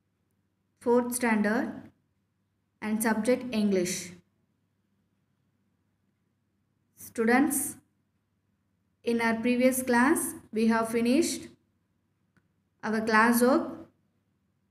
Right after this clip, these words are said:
for the lesson Nasruddin's Aim. So today we are going to read the class work.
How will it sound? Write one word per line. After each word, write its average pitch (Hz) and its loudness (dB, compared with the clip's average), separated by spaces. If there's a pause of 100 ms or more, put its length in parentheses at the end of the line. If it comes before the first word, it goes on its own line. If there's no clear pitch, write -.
(260)
for 226 -2
the 214 0
lesson 240 2 (440)
Nasruddin's 233 0
Aim. 233 0 (1400)
So 240 -4
today 240 4
we 269 0
are 233 2
going 233 2
to 240 4
read 233 2
the 220 0
class 214 2
work. 226 -2